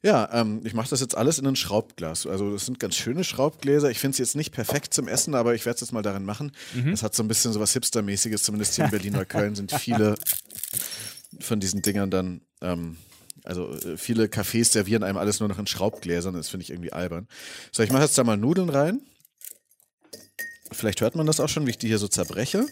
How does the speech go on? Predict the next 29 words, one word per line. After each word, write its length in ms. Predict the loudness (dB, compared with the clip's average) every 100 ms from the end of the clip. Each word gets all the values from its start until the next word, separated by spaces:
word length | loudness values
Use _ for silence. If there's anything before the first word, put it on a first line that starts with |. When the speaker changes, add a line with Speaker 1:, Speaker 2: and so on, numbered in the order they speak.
| -4 0
Speaker 2:
Ja. 300 | 2 2 0 -8 -20 -20 -20 _ _ 2
Speaker 1:
Dann, 520 | 4 4 2 0 -2
ähm, 480 | 2 4 4 0 -4 -2
mache 220 | -2 -2
ich 160 | -4 -2
von 420 | 0 2 0 -6 -10 -16 -18 -20 -20 -6 2
der 300 | 4 4 0 -6
Paprika 680 | -4 -2 2 4 4 4 -2 _ -14
drauf, 460 | 0 2 4 2 -8 _ -10
Speaker 2:
Mhm. 200 | -6 -2
Speaker 1:
die 60 |
ich, 180 | -4 0
äh, 160 | 2 2
geschnitten 420 | 0 -4 -2 2
habe 200 | 4 4
in 100 | 4
so 260 | 2 0 -2 -10
Streifen, 480 | -10 0 2 4 2
aber 100 | 0
ich 60 |
mache 140 | 0 0
es 40 |
jetzt 160 | 0 0
noch 100 | 0
ein 60 |
bisschen 300 | 0 0 0
würfeliger. 560 | 2 2 2 4 4 4 0 _ -18 -18 _ -10 -10 _ _ -18 -18 _ -20 -20 _ _ _ _ -20 -20 _ -20 -20 -20 _ _ _
So, 560 | -16 -10 -4 -2 -2 -4 _ _ _ _ _
also 360 | -2 0 -2